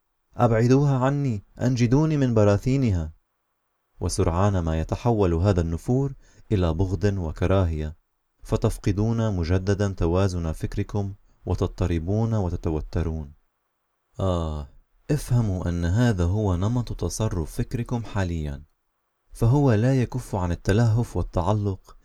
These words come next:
لا يكف عن النفور والكره. وهناك كلمات تشير إلى هذين النمطين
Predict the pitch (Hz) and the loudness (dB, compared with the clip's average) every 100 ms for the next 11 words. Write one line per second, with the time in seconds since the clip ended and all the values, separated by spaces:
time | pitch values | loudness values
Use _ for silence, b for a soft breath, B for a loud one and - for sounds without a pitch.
0 | b b 107 120 127 110 110 - 98 87 | b b 2 2 2 0 -2 -4 -2 -2
1 | 87 82 80 - 101 95 82 78 - 104 | -2 -4 -6 -4 -2 -2 -2 -4 -2 -2
2 | 76 - _ _ _ _ _ _ _ - | -2 -6 _ _ _ _ _ _ _ -4
3 | 90 85 90 92 95 92 82 85 101 107 | -2 2 0 0 0 0 0 2 0 0
4 | 120 127 - 107 - 123 139 139 104 92 | -4 -6 -6 -4 -2 0 2 2 4 4
5 | 90 87 104 123 87 82 80 78 110 123 | 4 4 4 2 0 0 -2 0 2 2
6 | 127 | -2